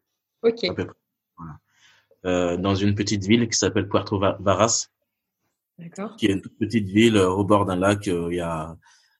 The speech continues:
Speaker 2: il y a quarante mille habitants. Enfin, voilà, c'est, c'est tout petit. Euh, et on est, euh, on a pris un, une, on a loué une maison, donc, euh, dans un Airbnb, euh, dans un, dans un petit quartier résidentiel, il est assez calme. Donc,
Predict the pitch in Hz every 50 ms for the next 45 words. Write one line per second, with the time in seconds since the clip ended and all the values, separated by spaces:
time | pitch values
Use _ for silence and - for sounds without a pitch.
0 | - 92 90 87 - 92 98 98 101 104 98 92 92 90 87 90 87 - 98 98
1 | 98 95 92 - 85 80 82 85 85 82 - - 80 76 - - - - - -
2 | 101 - - - - 95 95 98 101 101 98 92 82 80 78 76 76 76 76 _
3 | _ _ _ - _ _ _ _ _ _ - 92 95 92 95 95 92 92 92 92
4 | 92 90 90 90 85 82 76 - 98 95 92 90 - - - 98 95 95 90 90
5 | 87 87 85 85 87 87 87 85 78 76 95 95 92 92 90 98 98 98 98 98
6 | 95 87 98 107 113 104 92 92 90 - - 85 80 78 82 78 76 76 - 85
7 | 95 92 95 95 85 92 90 90 90 82 95 98 101 101 98 87 82 78 76 82
8 | 80 78 73 82 87 85 85 82 80 80 80 80 80 85 87 85 85 - - 104
9 | - 87 82 - - - 92 - 87 87 87 85 82 82 - - 98 95 95 92
10 | 90 82 - 80 78 - - 90 85 - 95 95 98 101 101 98 80 80 -